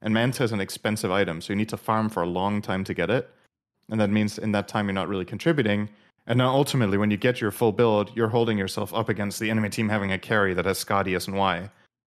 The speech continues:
And do you do the same as them? I don't know. My experience with carry acts has been people that skip Blink. I think it's lost every game I've been in so far.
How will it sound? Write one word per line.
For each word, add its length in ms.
And 160
do 120
you 120
do 200
the 100
same 280
as 120
them? 260
I 120
don't 80
know. 100
My 160
experience 340
with 120
carry 240
acts 200
has 100
been 420
people 240
that 140
skip 260
Blink. 400
I 80
think 180
it's 140
lost 340
every 220
game 160
I've 160
been 120
in 340
so 140
far. 280